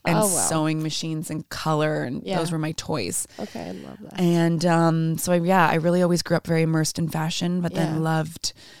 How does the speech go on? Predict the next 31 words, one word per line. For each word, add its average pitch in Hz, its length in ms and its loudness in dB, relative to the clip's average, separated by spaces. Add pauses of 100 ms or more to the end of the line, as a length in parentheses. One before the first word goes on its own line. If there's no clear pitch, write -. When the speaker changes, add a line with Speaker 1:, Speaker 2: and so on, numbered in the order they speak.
(320)
Speaker 1:
um, 160 540 0 (120)
theater 214 680 4
and 160 220 -2
drama. 180 760 0
And 156 260 -4
I 120 60 -6
used 156 400 -6 (400)
to - 100 -12
pursue, 160 420 -4
like, 160 200 -6
musical 156 380 -6
theater 117 360 -8
and 82 220 -10
acting 165 340 -4
a 160 60 -2
lot 160 180 0
when - 140 4
Speaker 2:
Really? 190 380 8
Speaker 1:
I 302 60 6
was 403 80 4
little. 156 540 0
Speaker 2:
Okay. 202 560 2 (360)
Speaker 1:
Um, 160 600 2
I 165 80 0
did 160 300 2
go 170 140 4
to 175 80 2
summer 160 400 0
camp 196 360 -2
with 247 220 -4
Drake. - 680 -4